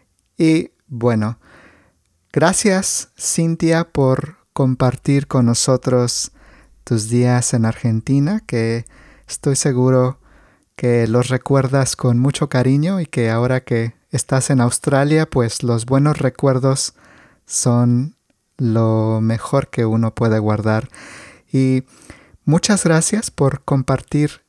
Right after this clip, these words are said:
esta conversación con nosotros. Muchas gracias por estar aquí.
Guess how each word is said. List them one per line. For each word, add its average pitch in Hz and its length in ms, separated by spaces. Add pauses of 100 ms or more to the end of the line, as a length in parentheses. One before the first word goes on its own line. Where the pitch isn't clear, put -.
esta 139 420
conversación 131 1000 (220)
con 117 180
nosotros. 160 680 (560)
Muchas 120 420
gracias 120 500
por 110 200
estar 117 300
aquí. 143 380